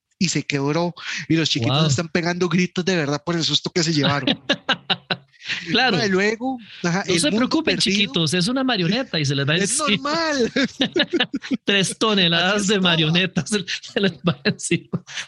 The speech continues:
Speaker 2: <laughs>
Speaker 1: Luego, digamos, El Mundo Perdido, aunque mucha gente no le guste, yo la agarré carajillo, entonces a mí todavía me encanta.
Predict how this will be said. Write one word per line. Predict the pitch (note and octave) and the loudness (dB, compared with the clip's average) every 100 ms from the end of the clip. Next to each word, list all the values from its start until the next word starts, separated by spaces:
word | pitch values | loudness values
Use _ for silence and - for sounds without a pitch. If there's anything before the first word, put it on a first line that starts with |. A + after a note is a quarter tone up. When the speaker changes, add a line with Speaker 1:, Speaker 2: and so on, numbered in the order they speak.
| - - _ | -14 -20 _
Speaker 2:
<laughs> | A3+ - - - G3+ F3+ F3 | -2 0 -4 -2 -4 -2 -2
Speaker 1:
Luego, | E3+ F#3 G#3+ B3+ | 2 2 2 2
digamos, | A3+ A3 G#3 D#3+ C3 - - - _ _ | 2 2 0 -2 -6 -8 -18 -20 _ _
El | F#3 E3+ | 0 2
Mundo | E3+ A3+ C4 | 2 2 0
Perdido, | - F3+ F#3 A#3 | 0 2 2 2
aunque | A3 D3+ | 0 -4
mucha | C3+ E3+ A#3 | -4 -2 0
gente | G3+ G#3+ A3 | 0 0 0
no | G#3 | 2
le | A3 | 2
guste, | G#3 F3+ D#3 - F#3+ | 2 0 0 -2 -2
yo | D3+ C3 | 0 0
la | E3+ | 2
agarré | A3 F3+ | 2 0
carajillo, | F#3+ A#3+ F3+ G#3+ D4+ E3+ | 0 0 2 2 2 -2
entonces | B2+ D3 - - | -2 -4 -2 -4
a | |
mí | G3 G#3 | -2 -2
todavía | - B3+ E3+ F3 | 0 0 2 2
me | A#3 | 2
encanta. | F#3 D#3+ B3+ B3+ F#3+ G#2 - | 0 0 -2 -2 -6 -6 -8